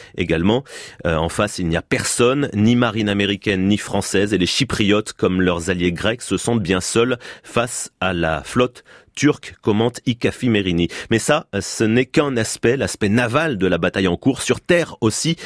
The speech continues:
les Turcs remettent de l'huile sur le feu chypriote. Ils veulent repeupler la ville fantôme de Varosha,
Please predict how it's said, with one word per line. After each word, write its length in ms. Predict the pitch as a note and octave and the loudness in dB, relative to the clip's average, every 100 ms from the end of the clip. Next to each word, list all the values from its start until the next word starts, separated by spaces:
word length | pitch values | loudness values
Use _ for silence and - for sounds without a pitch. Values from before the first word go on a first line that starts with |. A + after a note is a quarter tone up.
| - - | -14 -4
les 160 | G#2 G2+ | 0 0
Turcs 280 | - - - | 2 0 2
remettent 460 | G#2+ G#2+ C3+ - - | 0 2 0 -2 -4
de 140 | G2 | 0
l'huile 340 | G2 A#2 C3+ - | 2 4 2 0
sur 220 | - A2 | -2 0
le 120 | G2+ | 2
feu 220 | F#2 - F#2 | 0 0 0
chypriote. 720 | - A#2 - G2+ B2 - - - - | 0 -4 -2 2 2 0 -8 -16 -4
Ils 180 | A#2 A2+ | 0 2
veulent 260 | B2 F3 E3+ - | 4 2 0 -6
repeupler 720 | F2+ E3 - C#3 C3+ C#3 G3 | -2 0 0 -2 2 2 2
la 180 | - G2+ | 0 -2
ville 220 | F#2+ D#3+ | 0 0
fantôme 480 | C#3+ A2+ G2 D#3 D#3 | 0 -2 0 0 2
de 100 | F#2 | 2
Varosha, 720 | F2 E2+ D3+ G#2 G#2 - B2 | 0 0 0 0 0 2 0